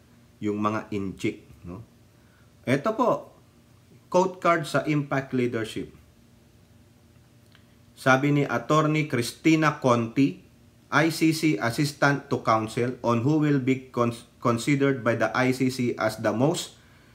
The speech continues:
responsible for the bloody war on drugs during the administration of former Pres-, President Rodrigo Duterte.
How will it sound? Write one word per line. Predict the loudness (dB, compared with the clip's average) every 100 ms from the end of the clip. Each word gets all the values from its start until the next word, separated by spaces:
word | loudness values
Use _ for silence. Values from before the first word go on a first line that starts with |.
| 0
responsible | 0 0 2 4 4 2 2 2 0
for | 0 0
the | 2 0 -2 -10 -18 -12
bloody | -2 2 6 4 4 2
war | 4 4 2
on | -2 -4
drugs | 0 0 -2 -2
during | 0 0 0
the | -2 0
administration | 0 0 -4 -6 -4 -4 -2 -4
of | -4
former | -2 -2 -2
Pres-, | -4 -6 -6 -14 -20 -20 -12 -2
President | 0 0 -2 -2
Rodrigo | -2 -4 -2 -2 -2 -2
Duterte. | -4 -6 -8 -10 -12 -12